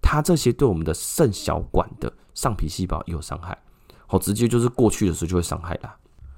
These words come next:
所以大家会说显影剂伤肾脏就是这样来的啦。那我们肾脏科把这个部分叫做显影剂影响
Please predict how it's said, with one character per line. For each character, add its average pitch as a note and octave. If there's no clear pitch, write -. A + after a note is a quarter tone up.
所 -
以 C3+
大 D#3
家 D#3
会 D#3+
说 C3+
显 B2+
影 F#2
剂 B2
伤 F#2+
肾 G2+
脏 F2+
就 F2
是 E2+
这 E2+
样 E2
来 -
的 -
啦。 -
那 F#3+
我 G2+
们 F#2
肾 D#3
脏 D#3
科 B2+
把 -
这 -
个 C3
部 -
分 G2
叫 F#2+
做 -
显 G#2+
影 F#2
剂 G#2
影 E2+
响 -